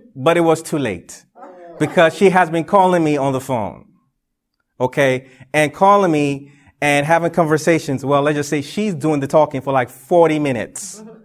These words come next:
on the phone. And I'm be-, I'm beginning to get frustrated when she calls. I'm like, "Okay,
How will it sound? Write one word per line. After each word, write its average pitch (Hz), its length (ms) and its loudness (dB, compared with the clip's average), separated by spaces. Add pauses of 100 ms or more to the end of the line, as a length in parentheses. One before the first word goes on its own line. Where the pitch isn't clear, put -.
(380)
on 151 160 4
the 147 80 2
phone. 135 460 0 (600)
And 143 180 0
I'm 175 260 0
be-, 151 260 -4
I'm 202 200 2
beginning 180 300 0
to 165 80 -8
get 156 200 2
frustrated 113 640 -2
when 139 120 -2
she 147 140 -6
calls. 113 540 0
I'm 107 120 -10
like, 101 160 -8
"Okay, 113 480 -10